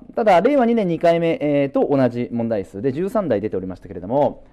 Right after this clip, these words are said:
えー、まあ、七題から八題ですね、取っていただきたかったので、うん、まあ、半分より少し、六割ぐらいかな、えー、取っていただきたいというところにはなります。七題から八題。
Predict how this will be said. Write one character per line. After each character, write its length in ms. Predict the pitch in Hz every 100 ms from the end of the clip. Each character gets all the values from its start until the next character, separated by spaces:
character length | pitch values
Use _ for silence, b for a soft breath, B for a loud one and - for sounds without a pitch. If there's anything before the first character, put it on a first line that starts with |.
| -
え 220 | 151 160
ー、 20 |
ま 120 | 262
あ、 20 |
七 340 | 285 208 226 302
題 220 | 254 180
か 120 | 226
ら 120 | 202 139
八 240 | 123 139
題 320 | 135 98 90
で 120 | 76 82
す 40 |
ね、 140 | 123
取 120 | 127 123
っ 40 |
て 100 | 110
い 60 | 95
た 80 |
だ 100 | 95
き 60 | 98
た 80 | 98
か 80 | 87
っ 60 | -
た 80 |
の 120 | 85 76
で、 420 | 120 135 110 - b b b b
う 60 | 151
ん、 260 | 151 151
ま 200 | 170 151
あ、 40 | 120
半 260 | 170 233
分 380 | 262 330 156 - _ _ _ _ _ -
よ 200 | 101 147
り 100 | 135
少 220 | - 170
し、 100 | 131
六 300 | 120 160 196
割 160 | 240 254
ぐ 80 |
ら 80 | 262
い 40 | -
か 100 | 117
な、 180 | 135 - -
え 580 | 135 127 120 110 104 92
ー、 20 |
取 120 | 131
っ 20 |
て 80 | -
い 60 | 104
た 100 | 95
だ 80 | 98
き 80 |
た 80 | -
い 60 | 92
と 60 | 90
い 40 |
う 20 |
と 80 | 87
こ 100 | 92
ろ 60 | 139
に 60 |
は 40 | 170
な 80 | 104
り 80 |
ま 120 | 82 85
す。 40 |
七 160 | 120 104
題 140 | 110
か 80 | 147
ら 40 | 107
八 160 | 90
題。 160 | 80